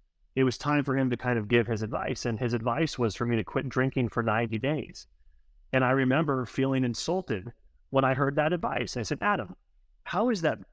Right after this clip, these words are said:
your business advice? I've been telling you about my business and the things I need to do in my business." He says, "Darren, I hear you, but you keep externalizing your success." If you want to have a business breakthrough,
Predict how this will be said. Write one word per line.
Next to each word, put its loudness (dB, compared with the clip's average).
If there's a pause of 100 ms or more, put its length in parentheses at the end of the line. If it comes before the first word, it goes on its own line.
(120)
your 0
business 2
advice? -2
I've 2
been 0
telling -2
you 2
about -4
my -6 (120)
business 0
and -4
the -2
things 0
I 2
need 0
to 0
do 2
in 4
my 2
business." -4 (480)
He -2
says, 0
"Darren, 0
I -2
hear 2
you, -4 (400)
but -16
you -2
keep -2
externalizing 2
your 0
success." -6 (540)
If -2
you 0
want 0
to -4
have 0
a -2
business 0
breakthrough, -2